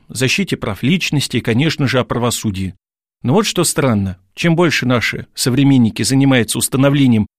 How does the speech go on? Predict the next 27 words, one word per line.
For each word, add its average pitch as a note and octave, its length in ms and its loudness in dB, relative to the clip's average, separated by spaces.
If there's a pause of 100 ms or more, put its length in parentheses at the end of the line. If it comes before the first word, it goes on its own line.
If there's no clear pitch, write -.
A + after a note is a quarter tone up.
(100)
справедливых C#3+ 680 0
отношений A#2+ 520 0
между G#2+ 280 0
людьми, B2 440 2 (500)
тем D3+ 220 2
больше E3+ 340 2
они D3+ 140 2
забывают C3+ 580 0
о G#2 80 -4
самих A2+ 400 0
людях. A2 440 -2 (520)
Ведь, D3 160 -2
по C#3 80 -2
большому C3 460 0
счёту, A3 360 -2
судебную E3+ 480 0
систему F#3 460 0
интересует D#3 680 0
не C#3+ 140 0
человек F#3 500 -2
как A#2+ 220 -4
таковой, B2 540 0 (600)
а C3 100 0
его D#3 220 2
положение B2 520 0
в G2+ 100 -4
обществе. G2+ 540 -6